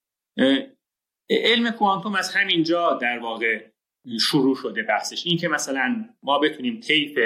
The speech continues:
اتم هیدروژن رو توصیف کنیم. و نکتهٔ اصلی اینه،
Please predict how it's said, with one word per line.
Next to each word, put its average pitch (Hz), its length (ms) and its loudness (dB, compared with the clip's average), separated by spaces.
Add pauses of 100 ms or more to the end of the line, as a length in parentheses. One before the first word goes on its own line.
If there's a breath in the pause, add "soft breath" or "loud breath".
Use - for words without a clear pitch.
اتم 135 240 -2
هیدروژن 127 500 0
رو 190 100 -2
توصیف - 520 -4
کنیم. - 320 -16 (440 soft breath)
و 185 100 6
نکتهٔ 208 400 6
اصلی 196 320 -2
اینه، 151 460 0